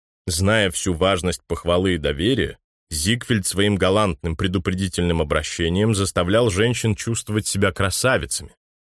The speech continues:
как человек практичный, он повысил жалование девушкам из Кардебалета с тридцати долларов в неделю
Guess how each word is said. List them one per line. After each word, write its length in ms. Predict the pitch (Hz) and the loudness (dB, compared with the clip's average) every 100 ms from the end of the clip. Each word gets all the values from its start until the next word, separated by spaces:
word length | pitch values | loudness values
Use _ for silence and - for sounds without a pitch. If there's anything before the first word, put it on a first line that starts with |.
| _ | _
как 160 | 110 95 | -2 -2
человек 420 | - 98 101 - | 0 2 2 0
практичный, 680 | 90 87 - - 151 - 65 | -2 -4 -4 -6 -6 -4 -2
он 120 | 76 | -2
повысил 460 | - 87 123 - 101 | 0 0 0 0 0
жалование 580 | 87 107 117 117 117 101 | 2 2 4 4 2 4
девушкам 460 | 104 110 - 107 | 2 2 2 -2
из 180 | - - | -2 -2
Кардебалета 760 | - 98 95 87 90 147 - | 0 2 2 2 4 2 0
с 80 | - | -4
тридцати 460 | 104 92 90 80 113 | -2 -2 -4 -4 -4
долларов 440 | 131 151 98 82 | 0 2 4 2
в 80 | 80 | 2
неделю 460 | 92 85 82 65 | 0 2 0 -2